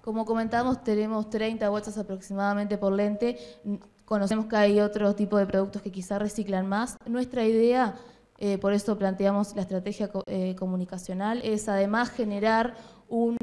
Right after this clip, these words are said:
eh, un mensaje, sensibilizar a las personas de que un producto puede tener la misma calidad o una terminación de, o sea, digamos, tener un diseño cuidado, sin tener que ser de un, de un, este, de un material virgen. No es agarrar todas las bolsas que hay, por supuesto, ojalá no existan más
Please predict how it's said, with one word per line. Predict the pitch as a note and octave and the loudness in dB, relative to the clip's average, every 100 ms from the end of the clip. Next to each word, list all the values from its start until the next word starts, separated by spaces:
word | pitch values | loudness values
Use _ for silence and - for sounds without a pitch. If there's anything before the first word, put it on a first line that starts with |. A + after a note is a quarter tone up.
| A3+ A3 | -2 -2
eh, | G#3 G3 F#3+ F#3+ F#3 F#3 F#3+ | -2 0 0 -2 -4 -6 -4
un | B3+ | 0
mensaje, | B3 B3 B3 A#3 G#3+ | 0 4 2 4 0
sensibilizar | A3 A3 G#3 G#3 B3+ C#4+ | -2 0 2 2 0 0
a | |
las | C4 | 2
personas | A3 A#3 C4+ A3+ | 2 2 2 0
de | A3 | -2
que | |
un | D#4 | 0
producto | E4 C4 A3+ - G3+ | 6 6 6 2 -2
puede | G#3+ G#3 G3+ | 2 2 2
tener | G3 F#3+ | -2 -2
la | F#3 | -2
misma | G#3 B3+ C#4+ | 2 2 4
calidad | A3+ G3 G3+ A3+ A3 - - | 4 4 6 8 6 2 -6
o | - | 0
una | G#3+ A3+ | 2 4
terminación | A3 G#3 G3 F#3+ - A3 A3 G#3+ G#3+ - - - | 4 4 4 4 8 10 10 6 0 -10 -20 -10
de, | A3 G3 F#3+ F#3+ F#3+ | -6 -4 -2 -4 -4
o | F#3 | -6
sea, | G3+ F3+ - - | -6 -6 -8 -8
digamos, | F#3+ F#3 F#3 | -6 -6 -6
tener | F#3+ G3+ | -4 -2
un | G3+ F#3+ | -2 -2
diseño | F#3 G3+ G3+ G3 | -4 -4 -4 -4
cuidado, | F#3+ F#3+ G#3 G#3 B3 C4 - - | 0 2 4 4 2 -2 -16 -14
sin | - C4 | 0 4
tener | C4+ B3+ C4 | 6 6 6
que | A#3 | 2
ser | A#3+ | 2
de | A#3+ | 2
un, | A3 G#3 F#3+ | 2 2 -2
de | F#3+ G3+ | -4 -4
un, | G#3 | -4
este, | G3+ - F#3+ F#3 | -6 -8 -6 -4
de | F#3+ | -2
un | A3 | -2
material | G#3+ G3 G3 | -2 -2 -2
virgen. | F#3+ G3 - F3+ F3 - - - | -2 -4 -6 -8 -8 -16 -14 -4
No | A3+ A#3 | 0 2
es | B3+ B3 - | 2 0 -2
agarrar | G#3 A3 G#3+ | 0 0 4
todas | A#3+ A#3 | 6 8
las | G#3+ | 8
bolsas | G#3 A3 G#3+ A3 G#3+ | 6 6 4 0 -2
que | G#3+ | 0
hay, | G3+ G#3 | 2 0
por | F#3+ | -4
supuesto, | F3+ F#3+ F#3+ | -8 -8 -8
ojalá | F3+ F#3 F#3+ F#3 | -4 0 0 0
no | F#3+ | -4
existan | F#3 G#3 G#3 F3+ | -4 -4 -2 -4
más | F#3 G3+ | -4 -6